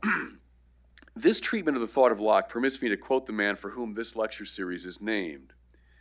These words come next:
Throughout his career, Russell Kirk remained disquieted by the manner in which Locke departed from the classical political tradition. Instead of being created in the image of God, man is, on Locke's interpretation, simply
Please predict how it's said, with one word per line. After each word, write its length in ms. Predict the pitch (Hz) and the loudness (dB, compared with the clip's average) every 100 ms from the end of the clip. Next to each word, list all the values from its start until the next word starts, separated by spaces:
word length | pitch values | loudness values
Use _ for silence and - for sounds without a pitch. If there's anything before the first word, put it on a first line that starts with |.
| _ _ - | _ _ -4
Throughout 200 | 175 226 | 0 2
his 120 | 202 | 0
career, 240 | - 160 | 0 2
Russell 340 | 123 135 - 123 | 2 0 -2 -10
Kirk 360 | - 151 - | -4 -6 -2
remained 360 | 117 117 117 107 | 0 2 2 0
disquieted 720 | 117 - - 165 185 175 123 | -4 -6 -8 -2 2 2 4
by 120 | 107 | 2
the 100 | 104 | 2
manner 340 | 101 98 95 92 | 0 -2 -2 -4
in 80 | |
which 220 | 101 - 107 | -6 -6 0
Locke 320 | 123 160 - | 2 2 -2
departed 480 | 117 - 120 110 107 | -10 0 0 2 -2
from 180 | 110 | -8
the 80 | 107 | -10
classical 540 | 107 113 104 - 107 104 | -6 -4 -4 -4 -8 -8
political 480 | - 104 95 98 | -6 -6 -4 -6
tradition. 640 | 95 - 104 127 - 73 - _ - - - - - _ | -8 -10 -6 -6 -6 -12 -14 _ -20 -20 -20 -20 -20 _
Instead 260 | - - 202 | -10 2 2
of 80 | 185 | 4
being 220 | 180 151 | 2 0
created 440 | - 160 156 147 | -2 0 2 0
in 120 | 127 127 | -4 -6
the 160 | 117 | -4
image 260 | 139 131 120 | -2 -2 -2
of 140 | 107 | -6
God, 560 | - 156 143 92 90 92 | 0 2 4 4 2 -2
man 320 | 117 143 147 | -4 -2 0
is, 200 | 131 120 | 0 0
on 160 | 113 101 | -2 2
Locke's 300 | 120 151 - | 2 2 -4
interpretation, 840 | 117 113 107 - 95 - 101 101 | -8 -6 -6 -4 -4 -4 -10 -10
simply 540 | - 143 139 131 117 | -6 -6 -2 0 0